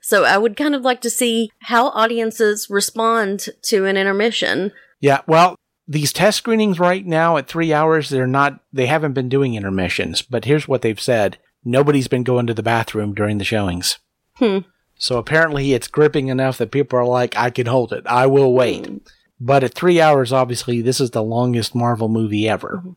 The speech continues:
Speaker 1: I'm not a fan when they split movies.
Speaker 2: Mm-hmm.
Speaker 1: Or, well, I guess for me, the one that, that stands out to me is, uh, Harry Potter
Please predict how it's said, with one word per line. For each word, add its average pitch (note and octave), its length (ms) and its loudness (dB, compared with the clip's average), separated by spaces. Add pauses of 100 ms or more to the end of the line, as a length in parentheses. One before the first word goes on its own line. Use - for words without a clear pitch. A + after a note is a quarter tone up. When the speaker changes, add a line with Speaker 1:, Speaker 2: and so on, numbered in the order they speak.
(140)
Speaker 1:
I'm B3 100 0
not A#3 160 2
a - 20 -2
fan F3+ 520 -2
when F#3 160 -2
they F3+ 320 0
split - 340 -2
movies. F3+ 640 -4 (240)
Speaker 2:
Mm-hmm. G#2 240 -4
Speaker 1:
Or, F#3 260 0 (220)
well, G#3 120 0
I G3+ 60 2
guess A3 400 -4
for C4+ 140 0
me, C#4 400 -2 (140)
the G#3+ 160 -2
one G#3+ 200 0
that, G3+ 220 -4 (380)
that - 180 -2
stands G#3 260 -2
out F#3 140 -4
to A3 60 -6
me F#3+ 260 0
is, F3+ 420 -2
uh, F3 360 0 (200)
Harry G3+ 200 -2
Potter F#3 420 -2